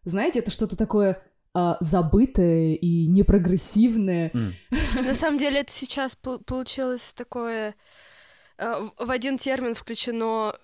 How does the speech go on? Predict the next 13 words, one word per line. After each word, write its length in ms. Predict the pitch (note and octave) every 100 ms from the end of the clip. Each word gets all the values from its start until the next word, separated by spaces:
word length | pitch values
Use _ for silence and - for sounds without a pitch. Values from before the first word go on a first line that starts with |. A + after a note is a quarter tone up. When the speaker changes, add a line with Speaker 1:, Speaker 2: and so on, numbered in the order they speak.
| -
Speaker 3:
все 260 | - A#3
сразу 400 | A3+ A#3 A3 A3
еще 200 | A3+ -
и 20 | A3+
пред-, 380 | - A3 - -
предрассудки 840 | A3 G3+ A3 A3+ - A3 - -
одновременно, 720 | F#3 F3+ F#3 F#3 F#3 F3+ F3+
потому 280 | - G3 G#3
что 140 | -
изначально 580 | A3 G#3 - B3+ E4 D4+
джентльмен — 1000 | G3+ G#3+ A3 G#3+ F#3+ F#3+ G#3+ C#4 F4+ D#4
это 220 | - G3+ G3+
просто 880 | G#3 G#3+ G#3 - G3 F#3 F3+ F3